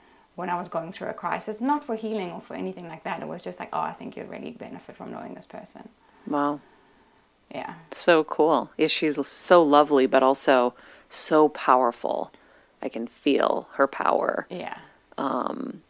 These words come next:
Speaker 2: so I can't wait to get to work with her. Anyway, friends, I hope you enjoyed this episode. If you did, share it with a friend. Uh, leave us a review, leave us a comment, um, and we will hopefully be able to get her to do a Patreon episode.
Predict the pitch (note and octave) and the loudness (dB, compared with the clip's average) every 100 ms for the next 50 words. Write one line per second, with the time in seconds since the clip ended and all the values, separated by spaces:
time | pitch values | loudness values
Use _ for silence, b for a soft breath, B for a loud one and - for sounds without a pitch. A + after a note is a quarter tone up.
0 | _ - D#3+ - D3 D3+ B2+ - - - | _ 2 2 2 -2 -6 -4 -2 -2 -2
1 | - D3+ - - D#3 - - - B B | -2 0 -2 0 0 2 0 -2 B B
2 | B B B B B B - B3 A#3 F3 | B B B B B B 6 10 12 12
3 | E3+ G3 - F3+ F#3 F#3+ E3+ F3 E3+ D#3 | 10 8 10 10 10 4 4 4 4 2
4 | D3+ D3 D3+ D3 D3 D3 - - D3 - | 2 4 4 4 2 2 4 4 4 2
5 | C#3+ B2 D#3 D#3 - D3 C3 - B2+ - | 0 6 8 8 6 4 4 2 -2 4
6 | C#3+ C#3 C#3 D#3 D#3 B B - B2 A#2 | 4 6 4 2 -2 B B -6 0 2
7 | - - C#3 C#3+ - C#3+ B2+ A#2+ A#2 - | 2 0 2 0 0 0 2 2 0 0
8 | C3 B2 C#3+ D3 D3+ D3 C3 A#2+ - - | -2 0 2 4 6 4 4 2 0 -4
9 | - C#3+ C#3 C#3 C3 C3+ - - - C#3 | -2 0 2 2 0 -4 -8 -10 -8 -4
10 | - - - - - - C#3+ D#3+ F3 G3 | -2 -4 -4 -8 -8 -4 -2 0 4 8
11 | G3 F#3+ F#3+ - D#3+ E3 D#3+ D#3 D3+ D3 | 8 8 4 0 0 0 2 4 4 4
12 | C#3 - C3 B2+ C3 B2 C3+ B2 - B2+ | 2 4 2 4 2 2 0 0 2 2
13 | A#2 B2+ - E2 - - | 2 2 4 4 6 4